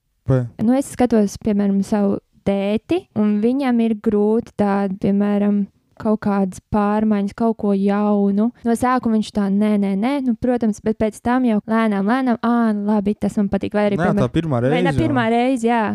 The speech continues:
Speaker 2: vai ne? Pirmais solis. It kā viņam nepatīk, bet tajā pašā laikā, ja jau būs, tad jau darīs.
Speaker 1: Tā
Speaker 2: Vai
Speaker 1: ir
Speaker 2: ne?
Speaker 1: šī?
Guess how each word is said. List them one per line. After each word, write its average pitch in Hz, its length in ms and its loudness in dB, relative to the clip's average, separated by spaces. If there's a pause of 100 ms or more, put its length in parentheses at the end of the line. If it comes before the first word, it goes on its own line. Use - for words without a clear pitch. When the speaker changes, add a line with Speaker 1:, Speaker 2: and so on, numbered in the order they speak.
Speaker 2:
vai 220 140 -6
ne? 214 160 0 (220)
Pirmais 269 380 0
solis. 214 640 -2 (160)
It - 160 -6
kā 240 140 0
viņam 233 260 0
nepatīk, 240 480 0
bet 208 160 -2
tajā 226 200 0
pašā 226 340 -2
laikā, 220 420 -2
ja 214 180 0
jau 202 200 0 (440)
būs, 247 320 0
tad 220 120 0
jau 208 160 2 (200)
darīs. 196 600 -2 (720)
Speaker 1:
Tā 131 100 -2
Speaker 2:
Vai 127 60 2
Speaker 1:
ir 123 80 2
Speaker 2:
ne? 113 80 -2
Speaker 1:
šī? 147 100 2